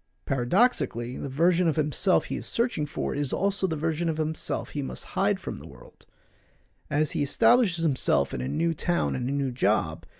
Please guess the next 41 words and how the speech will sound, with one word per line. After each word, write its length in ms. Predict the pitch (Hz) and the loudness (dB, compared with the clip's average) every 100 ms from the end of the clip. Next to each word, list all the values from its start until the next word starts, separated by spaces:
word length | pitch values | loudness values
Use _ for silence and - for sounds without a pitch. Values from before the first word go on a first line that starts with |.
| _ - | _ -4
it's 420 | 156 143 - - - - - | -2 -2 -4 -6 -10 -6 2
another 380 | 175 165 156 | 4 4 4
place 420 | 147 - 131 131 - | 0 -2 -2 -2 -4
to 80 | 120 | -4
hide 220 | 139 135 | -4 -2
it 100 | 147 | 2
all, 440 | 185 139 110 - - | 2 2 -4 -16 -6
as 180 | 139 131 | -4 -4
the 80 | 139 | -2
song 340 | - 139 135 | -2 -2 -2
lyrics 500 | 135 135 - - - | -4 -4 -8 -12 -12
continue, 680 | - 147 - 226 127 64 - _ _ _ - - - | -6 -6 -2 -2 -2 -8 -14 _ _ _ -20 -10 -2
to 120 | 123 | 2
hide 260 | 196 190 | 4 6
his 160 | 160 143 | 4 2
alien 320 | 160 190 190 | 2 4 4
origin, 580 | 165 165 147 156 151 160 - _ | 4 4 2 0 0 -4 -10 _
his 180 | - - | -10 -2
powers, 680 | - 165 160 151 151 - - _ _ - | 2 4 4 4 2 -2 -12 _ _ -4
and 120 | 135 | 0
now 260 | 147 175 165 | 2 4 4
even 260 | 160 156 | 2 2
his 180 | 131 120 | 0 0
human 280 | 185 160 143 | 0 2 2
identity, 680 | 131 123 165 135 - 69 - - | 0 0 0 0 -4 -12 -16 -6
as 160 | 127 120 | -4 -2
he 100 | 151 | -2
must 280 | 156 170 180 | -2 -2 -4
assume 480 | - - 156 147 | -2 0 2 2
new 140 | 156 180 | 2 4
names 440 | 160 135 135 135 | 4 2 -2 -4
to 140 | - 135 | -2 -2
avoid 340 | 123 - 180 | -2 -4 -4
any 220 | 175 170 | -2 0
means 400 | 165 139 139 135 | 2 0 -2 -4
of 100 | 135 | -6
being 280 | 131 127 127 | -6 -6 -4
linked 380 | 123 131 - - | -6 -8 -10 -8
to 100 | 165 | -4
Martha 340 | 147 127 - | -2 -4 -8
Kent. 540 | - 175 - - - | -6 -4 -4 -10 -20